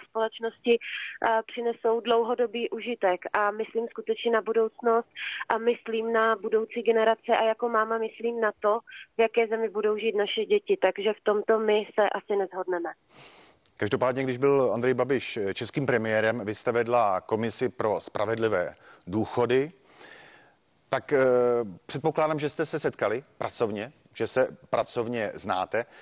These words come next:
Speaker 2: z této roviny. Zajímá mě, eh, jak, eh, se vám komunikuje s Andrejem Babišem a případně jak se těšíte, pokud tak mohu formulovat,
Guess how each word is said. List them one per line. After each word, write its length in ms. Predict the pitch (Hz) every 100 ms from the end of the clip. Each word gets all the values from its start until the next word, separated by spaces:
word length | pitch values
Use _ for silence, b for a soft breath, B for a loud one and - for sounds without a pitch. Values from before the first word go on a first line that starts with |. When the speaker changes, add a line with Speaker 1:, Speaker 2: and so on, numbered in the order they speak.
| B
Speaker 2:
z 120 | -
této 360 | - 113 120 135
roviny. 520 | 131 110 104 104 120 B B B
Zajímá 480 | - 107 139 160 165
mě, 340 | 175 170 165
eh, 400 | 135 123 123 117 120
jak, 520 | 113 113 120 135 -
eh, 340 | 139 131 127
se 120 | 113 156
vám 160 | 170
komunikuje 540 | 165 160 160 147 160 156
s 80 |
Andrejem 380 | 147 147 147 151
Babišem 420 | 143 139 139 147
a 80 | 135
případně 460 | - 120 139 131 139
jak 100 | 120
se 140 | -
těšíte, 460 | 127 104 - 101 104
pokud 320 | - 101 -
tak 200 | 107 -
mohu 160 | 98 104
formulovat, 600 | 107 107 107 101 107